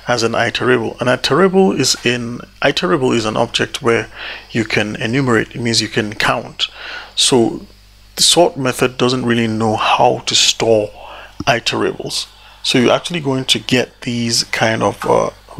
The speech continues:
meth-, uh, i-, issues. So basically sort is a method of the list class and can only, we can only use the sort with lists, and it's not an iterable that's passed. So we actually try to pass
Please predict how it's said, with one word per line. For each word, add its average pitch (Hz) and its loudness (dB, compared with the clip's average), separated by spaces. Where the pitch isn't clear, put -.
meth-, 117 0
uh, 113 4
i-, 139 0
issues. - 0
So - 2
basically 151 0
sort 175 2
is 139 -4
a 120 0
method 131 0
of 127 2
the 120 -2
list - -2
class 117 0
and 123 -4
can 120 -4
only, 160 2
we 135 -2
can 143 2
only 175 2
use 131 4
the 113 -2
sort - 0
with 113 2
lists, - 0
and 117 0
it's - 0
not 131 0
an 127 -2
iterable 120 0
that's 110 0
passed. - -2
So - -2
we 123 2
actually 170 -2
try - -4
to - -10
pass - -2